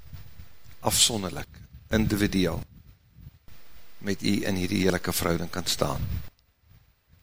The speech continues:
Ons eer U daarvoor, Vader. Ons eer U vir hierdie môre. Ons eer U vir ons samesyn. Eer U vir elkeen wat hier is, elkeen wat inluister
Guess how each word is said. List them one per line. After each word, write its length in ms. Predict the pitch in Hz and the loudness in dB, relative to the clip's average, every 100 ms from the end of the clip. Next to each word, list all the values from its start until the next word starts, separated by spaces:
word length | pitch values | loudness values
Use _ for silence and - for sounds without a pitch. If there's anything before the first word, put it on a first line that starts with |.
| - | -10
Ons 260 | - 110 - | 0 0 2
eer 200 | 92 80 | 2 2
U 100 | 82 | 2
daarvoor, 400 | 78 71 - - | 0 0 -2 -4
Vader. 480 | - - 67 - - - - | -4 -4 -6 -8 -10 -10 -10
Ons 100 | - | -6
eer 160 | - 120 | -2 0
U 80 | 110 | -2
vir 140 | 117 | -4
hierdie 160 | 104 110 | -4 -4
môre. 360 | 98 90 73 - | -4 -4 -6 -12
Ons 140 | - | -8
eer 120 | - 107 | -4 -4
U 40 | |
vir 160 | 120 110 | -4 -4
ons 160 | 95 | 0
samesyn. 640 | 127 120 127 - 123 120 - - - - - - - | 2 2 -2 -4 -4 -4 -12 -18 -18 -18 -18 -18 2
Eer 160 | 131 135 | 4 4
U 120 | 127 | 2
vir 140 | - | 2
elkeen 340 | 123 123 - 120 | 2 2 0 -2
wat 140 | 110 | 0
hier 180 | 107 123 | 2 2
is, 180 | 131 - | 0 0
elkeen 360 | 110 - 117 | -2 -2 -2
wat 140 | 101 98 - - - - - | -2 -4 -8 -18 -18 -16 4
inluister 680 | 151 147 131 110 - 110 | 4 6 4 4 0 -2